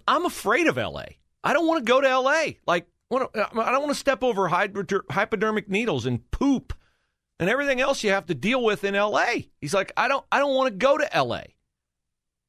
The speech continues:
And that's kind of an interesting thought that I didn't have. What are your thoughts? Eight four four talk nine eight nine. Here's Dean.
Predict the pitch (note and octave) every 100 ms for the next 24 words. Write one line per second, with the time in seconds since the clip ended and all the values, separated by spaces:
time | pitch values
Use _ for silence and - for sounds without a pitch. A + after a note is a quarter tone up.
0 | _ _ _ - C#3+ C3 C3+ - A#2+ A#2+
1 | C3 B2 C3+ C3+ - C#3+ C#3+ - _ _
2 | _ C#3+ F3 - A#2+ _ - G2+ A2 A2+
3 | A#2+ C3+ A3 F#3 _ _ _ _ _ _
4 | _ _ _ _ _ _ _ _ _ _
5 | _ _ _ _ - C3 A#2 A#2 - D#2+
6 | D2+ F#2+ G2+ F#2+ G2 F#2 F#2+ F#2 F#2+ F2+
7 | F2 F2+ G2+ F#2+ F2+ E3 D#3 C#3 C#3+